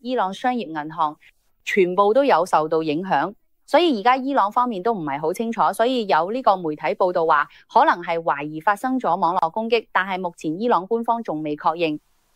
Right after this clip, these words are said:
另外，十三號我哋睇到以色列國防軍呢邊都好忙，從來冇停過。喺過去一日內，以軍喺黎巴嫩南部對真主黨實施咗多輪打擊，摧毀咗七十幾個目標。以軍表示，被打擊嘅目標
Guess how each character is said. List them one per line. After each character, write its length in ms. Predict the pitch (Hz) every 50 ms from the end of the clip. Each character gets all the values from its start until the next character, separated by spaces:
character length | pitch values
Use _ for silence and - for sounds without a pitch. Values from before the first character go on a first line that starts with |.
| _ _ _ _ _ _ _ _ _ _ _ _ _ _ _ _ _ _ _ _ _
另 160 | - 262 269
外， 160 | 285 285 294
十 100 | 294 320
三 240 | 302 - 381 370 370
號 120 | 330 247 202
我 100 | 202 202
哋 80 | 180
睇 160 | 175 190 185
到 180 | 196 190 190 208
以 140 | 202 190 196
色 100 | - 233
列 140 | 214 190 165
國 160 | 165 - 170
防 240 | 170 - 147 151 156
軍 140 | 196 196
呢 120 | 208 208 202
邊 160 | 190 170 160
都 120 | 170 190
好 120 | 185 - 156
忙， 300 | 180 208 196 - - - _ _ _ _ _ -
從 260 | - - 208 190 190
來 120 | 190 185
冇 180 | 185 190 190 226
停 240 | 220 190 151 156 160
過。 260 | 185 185 170 - - _ _ _ _ -
喺 140 | - 311 359
過 220 | 311 320 302 294
去 40 | 285
一 100 | 285 339
日 100 | 339 302
內， 340 | 202 180 190 185 180 175 165 -
以 160 | 180 196 214
軍 200 | 214 254 254 262
喺 240 | 247 220 180 190 214
黎 80 | 196 160
巴 140 | 156 202 208
嫩 160 | 208 185 170
南 180 | 160 147 143
部 200 | 156 160 170 165
對 200 | 170 - 196 190
真 220 | 196 240 233 240 233
主 100 | - 190
黨 200 | 180 160 165 190
實 60 | - 180 165
施 60 | - 208
咗 200 | 185 175 160 170
多 240 | 170 - 214 214 208
輪 180 | 196 156 143 147
打 180 | 147 147 156
擊， 220 | 170 - 208 - - _ - _ _ -
摧 140 | - 254
毀 180 | 233 220 180 180
咗 180 | 185 185 165 175
七 160 | 175 - - 226
十 100 | - 190 -
幾 100 | 160 165
個 80 | 180
目 140 | 170 160 151
標。 260 | - 190 196 196 190 - _ _ -
以 180 | 214 233 277
軍 200 | 269 349 359 359
表 120 | 285 466 262
示， 280 | - - 196 180 180 _ _
被 160 | - 214 202
打 220 | 196 202 175 196 240
擊 100 | - 294
嘅 100 | - 220
目 160 | 190 170 160
標 280 | - 233 233 233 -